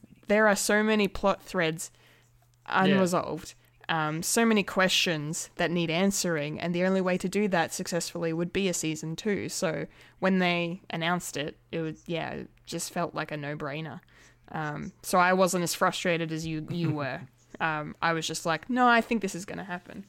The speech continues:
Speaker 1: But I wasn't expecting them to announce it the way they did in that mid-credit scene. It was very, very good. Um,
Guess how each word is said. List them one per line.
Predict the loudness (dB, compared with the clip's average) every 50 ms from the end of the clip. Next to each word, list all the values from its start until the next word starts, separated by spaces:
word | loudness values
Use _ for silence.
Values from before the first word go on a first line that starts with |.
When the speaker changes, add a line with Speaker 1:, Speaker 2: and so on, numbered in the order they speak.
| _ -20 -20 -20 -10 -4
Speaker 1:
But | 0 4
I | 6 8
wasn't | 8 8 8 6 4
expecting | 2 2 0 0 0 0 0
them | 0 0
to | 2 4
announce | 4 4 4 2 0 0 0 0
it | 0 0 0 0 -6 -20 -20 _ -2
the | 0 2
way | 2 2 2
they | 2 0 -2 -2
did | -2 0 0 0 -2 -4 -8 -12 -8
in | -6 -4 -4
that | -2 -4 -4 -2
mid-credit | -2 -4 -4 -4 -6 -6 -6 -6 -6 -8 -10
scene. | -10 -8 -8 -8 -8
It | -10 -10
was | -10 -12 -12
very, | -10 -10 -10 -10 -10
very | -10 -10 -10 -10 -10
good. | -8 -8 -8 -8 -10 -12 -14 -18 -20 -20 -20 -20 -20 _ _ _ _ _ _ _ _ _ _ _ _ _ _ _ _ _ -20 -20 -20 -20 -20 -20 _ -16 -10
Um, | -6 -4 -2 -2 -2 -4 -6 -8 -10